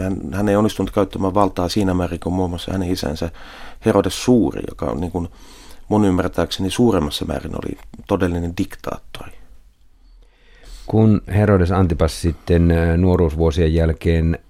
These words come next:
Speaker 2: on, ä, vallankäyttäjä, niin hän joutuu sinun kirjassasi tuskailemaan aika paljon – niitä tekoja, joita hän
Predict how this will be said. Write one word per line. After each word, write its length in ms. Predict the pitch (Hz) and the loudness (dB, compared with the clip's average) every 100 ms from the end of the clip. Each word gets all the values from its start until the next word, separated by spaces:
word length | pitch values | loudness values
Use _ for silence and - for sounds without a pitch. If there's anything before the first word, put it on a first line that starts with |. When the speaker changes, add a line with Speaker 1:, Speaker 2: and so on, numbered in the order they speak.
| - - - - | -20 -20 -20 -4
Speaker 2:
on, 400 | 107 104 92 82 - - - - - | 4 6 6 4 0 -14 -20 -20 -12
ä, 40 | 98 82 80 | -6 -4 -2
vallankäyttäjä, 1080 | 85 85 78 71 76 76 - - 78 76 76 - - - - - | 0 2 0 -2 -2 -4 -4 -4 -2 -2 -6 -16 -20 -20 -20 -12
niin 340 | 82 85 85 82 | -2 2 2 0
hän 300 | - 120 110 - - | 0 2 2 0 -2
joutuu 460 | 123 127 95 98 | 2 2 4 2
sinun 460 | 90 110 101 82 - - | 2 2 2 2 -2 -4
kirjassasi 580 | 98 90 78 - 78 - | 0 2 0 -2 -6 0
tuskailemaan 800 | 120 101 - 76 73 73 73 - | 0 0 -2 -2 0 0 -2 0
aika 280 | 104 90 76 | -2 0 -2
paljon – 680 | - 82 78 71 67 69 64 - - - - | 0 2 2 0 -2 -4 -6 -14 -20 -20 -4
niitä 360 | 95 104 87 73 | 2 2 4 2
tekoja, 440 | - 80 76 71 | 0 0 0 0
joita 320 | 69 69 69 | 0 -2 -2
hän 300 | 69 73 73 | -2 -2 -4